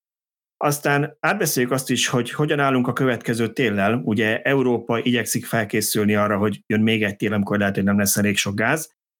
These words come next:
Laci elég sok cikket írt viszont erről, úgyhogy talán ő ismeri köztünk legjobban, hogy hogyan állhat most Európa.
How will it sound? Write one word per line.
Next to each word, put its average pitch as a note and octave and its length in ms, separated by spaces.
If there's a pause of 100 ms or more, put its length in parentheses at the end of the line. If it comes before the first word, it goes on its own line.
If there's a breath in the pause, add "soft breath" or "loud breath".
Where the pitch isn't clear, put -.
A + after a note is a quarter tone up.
(180)
Laci C#3 260
elég C#3+ 160
sok B2 200 (220)
cikket E3 340
írt F#2+ 120
viszont G2+ 320
erről, A2+ 180
úgyhogy A#2 260
talán A2 260
ő G#2+ 120
ismeri G2+ 300
köztünk G2+ 360
legjobban, G2+ 380
hogy G#2 120
hogyan G#2 260
állhat G2+ 300
most G#2 180
Európa. D3 580